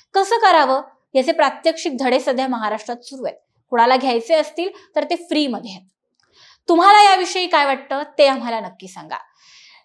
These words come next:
ज्या निवडणुकांकडून आपली प्रचंड अपेक्षा असते, एक सर्वसामान्य मतदार म्हणून आपण या निवडणुकांकडे ज्या आशेने पाहत असतो,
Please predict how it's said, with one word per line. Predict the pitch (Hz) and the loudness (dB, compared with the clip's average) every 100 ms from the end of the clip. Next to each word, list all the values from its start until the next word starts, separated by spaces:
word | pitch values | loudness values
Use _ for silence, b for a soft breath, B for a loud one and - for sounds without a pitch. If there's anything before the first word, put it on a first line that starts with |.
| _ | _
ज्या | 381 | 2
निवडणुकांकडून | 415 349 370 403 403 403 381 359 320 349 | 2 2 2 2 0 2 0 0 0 2
आपली | 320 330 359 | 0 0 -2
प्रचंड | 320 302 320 339 | -2 0 0 2
अपेक्षा | 294 - 208 - 202 | 0 0 -6 -4 -4
असते, | 202 _ 226 | -6 _ -4
एक | 294 | -4
सर्वसामान्य | - 247 240 269 262 254 262 277 | -2 0 0 -2 -2 -2 -4 -4
मतदार | 240 233 226 254 277 | -6 -6 -2 0 0
म्हणून | 240 233 | -4 -4
आपण | 254 247 | -6 -6
या | 240 262 | -6 -6
निवडणुकांकडे | 233 233 254 262 254 254 247 247 | -6 -6 -6 -6 -6 -6 -6 -6
ज्या | 254 294 | -4 -2
आशेने | 233 220 - 320 311 | -2 -2 -4 -4 -4
पाहत | 214 220 196 | -6 -12 -12
असतो, | 185 _ 269 | -18 _ -10